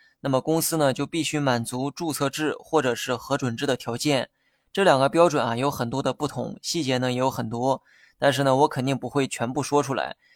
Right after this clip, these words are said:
因为这样呢只会让你的大脑更加混乱，我讲了也是浪费时间。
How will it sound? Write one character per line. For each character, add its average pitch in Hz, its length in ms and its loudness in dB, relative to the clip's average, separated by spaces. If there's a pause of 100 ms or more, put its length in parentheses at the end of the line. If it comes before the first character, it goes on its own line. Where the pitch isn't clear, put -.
因 156 140 -2
为 170 100 4
这 190 100 4
样 180 140 8
呢 135 160 4
只 127 140 -6
会 135 180 -2
让 156 180 4
你 127 60 -2
的 120 100 -4
大 156 180 2
脑 120 180 -2
更 139 200 -2
加 135 160 2
混 135 240 0
乱， 127 280 0 (300)
我 147 140 6
讲 120 240 0
了 117 200 0
也 127 120 -6
是 117 120 -8
浪 135 160 2
费 127 120 -4
时 127 160 -4
间。 139 340 0